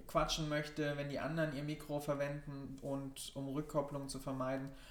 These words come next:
auch hier das Ganze angenehmer zu gestalten. Und das kann manchmal eben diese Schwierigkeit, ähm, herstellen, dass man dann nicht diesen natürlichen, flüssigen Ablauf hat, und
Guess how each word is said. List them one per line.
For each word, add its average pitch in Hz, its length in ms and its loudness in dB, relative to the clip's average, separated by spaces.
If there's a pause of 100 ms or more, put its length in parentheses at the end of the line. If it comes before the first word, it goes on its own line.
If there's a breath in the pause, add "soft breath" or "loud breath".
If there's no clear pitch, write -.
(140 loud breath)
auch - 160 2
hier 151 260 6
das 147 160 -2
Ganze 127 420 2
angenehmer 139 440 4
zu 117 180 -2
gestalten. 123 580 -2 (280 loud breath)
Und 143 100 2
das 190 160 4
kann 202 180 4
manchmal 175 460 4
eben 151 160 0
diese 139 180 0
Schwierigkeit, 175 920 2 (140)
ähm, 151 640 2
herstellen, 156 720 4
dass 151 200 0
man 147 200 2
dann 143 180 2
nicht 160 300 -2
diesen 143 360 -4 (380 loud breath)
natürlichen, 143 500 2
flüssigen 131 380 -2
Ablauf 156 400 4
hat, 190 240 0 (100)
und 185 580 2